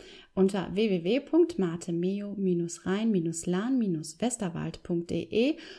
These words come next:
oder auch bei Instagram unter at bei Britta Becker. Und genau, ich verlinke dir selbstverständlich alle Webseiten, ähm,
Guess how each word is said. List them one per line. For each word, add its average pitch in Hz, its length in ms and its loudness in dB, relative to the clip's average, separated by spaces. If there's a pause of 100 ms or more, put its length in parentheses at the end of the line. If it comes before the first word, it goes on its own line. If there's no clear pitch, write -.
(120)
oder 247 340 0
auch 226 140 -4
bei 185 180 -2
Instagram 196 720 -2
unter 180 400 -4 (100)
at - 280 -2 (140)
bei 233 340 2 (140)
Britta 196 500 -2
Becker. 170 680 -4 (720)
Und 214 720 4 (480)
genau, 208 320 4
ich 226 140 -2
verlinke 294 320 4
dir - 20 0
selbstverständlich 208 1000 -2
alle 185 380 0 (120)
Webseiten, 180 800 -2 (760)
ähm, 160 380 -4